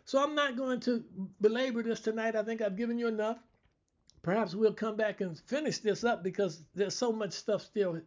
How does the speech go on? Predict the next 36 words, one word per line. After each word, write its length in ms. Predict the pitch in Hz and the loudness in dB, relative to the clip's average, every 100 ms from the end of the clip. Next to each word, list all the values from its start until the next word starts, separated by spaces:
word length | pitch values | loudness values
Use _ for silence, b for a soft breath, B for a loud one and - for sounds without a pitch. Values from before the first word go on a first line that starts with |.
| - | -4
left 260 | 185 160 | -4 -2
here 160 | 202 180 | -2 -2
for 120 | 175 | -2
me 160 | 165 185 | -4 -4
to 140 | - | -6
say. 440 | 156 240 277 151 - _ _ _ _ _ _ _ _ _ _ _ _ _ _ _ _ _ _ _ _ _ _ _ 185 | -6 -2 -2 -4 -10 _ _ _ _ _ _ _ _ _ _ _ _ _ _ _ _ _ _ _ _ _ _ _ 0
But 140 | 202 | 2
the 80 | 202 | 2
most 260 | 240 247 | 2 2
important 520 | 226 202 254 285 285 277 | 2 2 2 2 0 -4
thing 240 | 302 311 | -4 -4
for 140 | 262 | -4
you 240 | 269 302 320 | -2 2 0
to 300 | 294 285 196 - | 0 -4 -6 -12
start 340 | - 262 285 | -4 -2 -2
to 60 | 277 | -4
understand 420 | 294 277 294 302 | -6 -4 -2 -2
at 80 | 294 | -2
this 160 | 302 | -6
point, 260 | - 302 285 - | -4 -8 -8 -6
you 120 | 185 | -4
need 220 | 214 226 | 0 0
to 40 | 214 | -2
be 120 | 220 | -4
taking 420 | 208 208 202 175 | -2 -2 -2 -4
digestive 600 | 160 151 147 170 - 202 | -2 -4 -4 -4 -4 -6
enzymes 760 | 180 147 131 127 127 135 147 - _ _ _ _ _ _ _ _ _ _ _ _ _ _ _ 151 | -4 -4 -6 -8 -10 -12 -16 -20 _ _ _ _ _ _ _ _ _ _ _ _ _ _ _ -10
with 180 | 131 | -6
your 120 | 170 143 | -4 -6
meals. 540 | 123 - _ - - _ _ _ _ _ _ _ _ _ _ _ _ _ - | -8 -12 _ -20 -20 _ _ _ _ _ _ _ _ _ _ _ _ _ -8
You 140 | 147 | -4
need 180 | 160 143 | -2 -4
to 100 | 131 | -6
start 360 | 120 147 131 - | -8 -8 -10 -8
cleaning 400 | 160 180 196 170 | -4 -2 -2 -4
up 240 | 165 165 | -6 -8